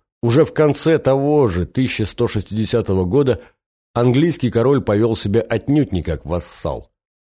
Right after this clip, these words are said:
Он силой захватил замки, которые были обещаны в качестве приданного дочери Людовика седьмого от второго брака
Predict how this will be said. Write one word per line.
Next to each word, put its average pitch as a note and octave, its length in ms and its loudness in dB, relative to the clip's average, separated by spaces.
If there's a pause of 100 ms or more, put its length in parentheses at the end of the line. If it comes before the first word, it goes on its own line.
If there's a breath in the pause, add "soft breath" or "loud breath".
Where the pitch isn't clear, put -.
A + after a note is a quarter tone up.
(280)
Он E3+ 200 0
силой F#3 400 0
захватил A#2+ 580 0
замки, A#2 420 0
которые G2 400 -2
были G2 220 0
обещаны F#2+ 640 -2
в D#2+ 80 -10
качестве F#2 480 -6
приданного G2 640 -2
дочери G2 680 -2
Людовика G2 540 -2
седьмого A#2 480 0
от A2 240 -6
второго A#2 420 0
брака G#2+ 560 -2